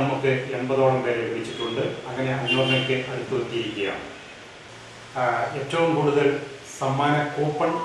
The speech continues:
വിതരണം ചെയ്ത, ഏറ്റവും മുൻനിരയിൽ നിൽക്കുന്ന മൂന്ന് വ്യാപാര സ്ഥാപനങ്ങളെ പ്രത്യേകമായിട്ട് ആദരിക്കുകയും ചെയ്യുന്നുണ്ട് ഈ ചടങ്ങിൽ വെച്ച്. അങ്ങനെ തിരഞ്ഞെടുക്കപ്പെടുന്ന ഭാഗ്യശാലികൾ തത്സമയം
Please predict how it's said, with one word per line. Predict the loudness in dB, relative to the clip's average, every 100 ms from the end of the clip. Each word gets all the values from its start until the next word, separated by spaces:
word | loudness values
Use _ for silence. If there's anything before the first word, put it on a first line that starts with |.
| 0
വിതരണം | 2 2 2 2
ചെയ്ത, | 2 2 0 -6 -12 -16 -18 -18 -18 -14 -8
ഏറ്റവും | -4 0 4
മുൻനിരയിൽ | 4 4 4 6 4
നിൽക്കുന്ന | 4 2 0 0 -2
മൂന്ന് | -2 0 0 0
വ്യാപാര | 0 2 4 2 2
സ്ഥാപനങ്ങളെ | 0 0 0 0 2 0 -4 -10 -14 -10
പ്രത്യേകമായിട്ട് | 0 4 6 4 2 0 -2 -4 -2
ആദരിക്കുകയും | 0 0 -2 -4 -6 -4
ചെയ്യുന്നുണ്ട് | -6 -6 -6 -8 -8 -8
ഈ | -6
ചടങ്ങിൽ | -6 -6 -6
വെച്ച്. | -6 -8 -10 -14 -20 -20 -20 -14 -4
അങ്ങനെ | 0 2
തിരഞ്ഞെടുക്കപ്പെടുന്ന | 2 2 2 0 -2 -2 0 2
ഭാഗ്യശാലികൾ | 2 0 0 0 2 0 -2
തത്സമയം | -2 0 -2 0 0